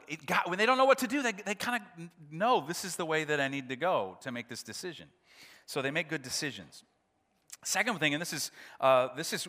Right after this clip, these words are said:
this is probably the point where we struggle the most as a culture, is a wise person has a moral compass. Meaning, they understand that no matter what people around them say,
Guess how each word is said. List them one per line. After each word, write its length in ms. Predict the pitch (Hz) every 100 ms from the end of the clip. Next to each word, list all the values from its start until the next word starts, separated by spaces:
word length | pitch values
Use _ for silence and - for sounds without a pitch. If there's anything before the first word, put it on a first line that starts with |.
| 151
this 160 | 131 143
is 60 | 151
probably 320 | - 170 143 117 110
the 60 | 120
point 220 | - 139
where 140 | 127
we 120 | 123
struggle 360 | 135 - 135 123
the 80 | 117
most 260 | 120 123 -
as 140 | 113
a 60 | 98
culture, 440 | 147 139 - 101 - - - -
is 280 | 123 107 -
a 100 | 123
wise 320 | 120 143 202
person 380 | - 131 - 123
has 400 | - 120 127 131 -
a 100 | 117
moral 800 | 113 120 135 170 208 208 202 - - _ _
compass. 720 | - 160 147 85 - - - _ _ _ _ _ -
Meaning, 540 | 180 254 120 131 196 _ _ _ _ _ _ _ 110
they 180 | 190
understand 1200 | 254 247 233 - - - 208 254 285 165 120 120 180 - - _
that 140 | 202
no 100 | 226
matter 340 | 247 254 311 302
what 540 | 196 165 208 339 320 - - - _ _ _ _ _
people 300 | 247 277 269
around 340 | 202 208 233 226
them 180 | 226
say, 760 | 165 - - 190 160 120 185 226